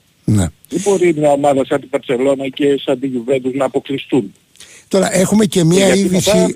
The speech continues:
Speaker 2: παίρνουν
Speaker 1: ε,
Speaker 2: και τα άλλα.
Speaker 1: έχουμε και μία είδηση με ελληνικό ενδιαφέρον από τη Ρώμη, από τον Δημήτρη Μιχούδη,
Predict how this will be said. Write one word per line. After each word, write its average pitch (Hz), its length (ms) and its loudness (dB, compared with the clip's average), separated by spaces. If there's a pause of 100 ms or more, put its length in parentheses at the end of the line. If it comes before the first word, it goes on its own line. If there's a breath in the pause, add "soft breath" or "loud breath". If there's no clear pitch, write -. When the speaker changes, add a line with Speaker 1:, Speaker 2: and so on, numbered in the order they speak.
Speaker 2:
παίρνουν 208 220 -2
Speaker 1:
ε, 202 40 -14
Speaker 2:
και - 120 -14
τα - 120 -20 (160)
άλλα. 170 120 2
Speaker 1:
έχουμε 185 240 2
και 185 140 -2
μία 180 220 2
είδηση 185 260 0
με 185 100 2
ελληνικό 160 460 2
ενδιαφέρον 147 520 2
από 139 100 -2
τη 147 120 0
Ρώμη, 131 400 0 (420 loud breath)
από 143 280 0
τον 143 120 0
Δημήτρη 139 360 2
Μιχούδη, 131 520 0